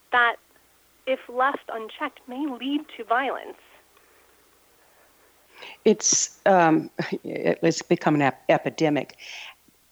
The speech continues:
Speaker 1: Mm.
Speaker 2: What do you think that we need to do as a culture to start counteracting this?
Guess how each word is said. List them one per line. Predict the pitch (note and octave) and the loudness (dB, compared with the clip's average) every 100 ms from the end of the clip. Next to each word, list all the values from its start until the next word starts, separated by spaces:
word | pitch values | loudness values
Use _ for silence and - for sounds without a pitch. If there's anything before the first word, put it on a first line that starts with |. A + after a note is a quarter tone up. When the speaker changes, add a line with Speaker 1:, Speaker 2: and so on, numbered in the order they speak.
| - | -16
Speaker 1:
Mm. | - F3+ F#3+ | -14 -6 2
Speaker 2:
What | D4+ D#4 | 2 2
do | F4 | 0
you | C#4 B3+ | 0 2
think | A#3+ A3+ - | 0 -2 -2
that | E3 | -2
we | F#3+ | 0
need | G3 | 0
to | D#3+ | -2
do | F3 | 0
as | D3+ | 0
a | C3+ | -2
culture | - - D4 - - | -2 2 2 2 -6
to | |
start | B2+ D3 - | -2 -2 -2
counteracting | - C#3+ C3 C3+ - C3 | -2 -2 -2 -6 -8 -10
this? | D3 D3+ - | -10 -12 -16